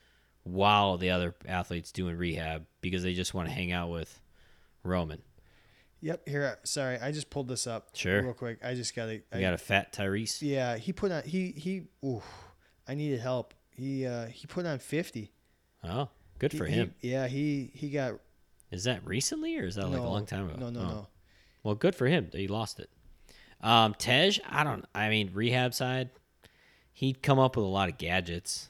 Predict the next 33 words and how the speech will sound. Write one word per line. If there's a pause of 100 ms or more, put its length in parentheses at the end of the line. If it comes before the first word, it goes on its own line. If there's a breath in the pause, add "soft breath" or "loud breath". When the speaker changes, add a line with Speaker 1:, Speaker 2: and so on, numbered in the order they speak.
Speaker 1:
through
rehab. (280 soft breath)
He
could
probably
make
a
bunch
of
contraptions, (380 soft breath)
right,
that (840 soft breath)
me
and
you
personally
don't
like (160)
using (160)
in
Speaker 2:
Mm-hmm.
Speaker 1:
rehab. (180)
Speaker 2:
Yeah,
Speaker 1:
I
Speaker 2:
just,
Speaker 1:
think
he,
Speaker 2:
just
move. (200)
Speaker 1:
he
could
make
his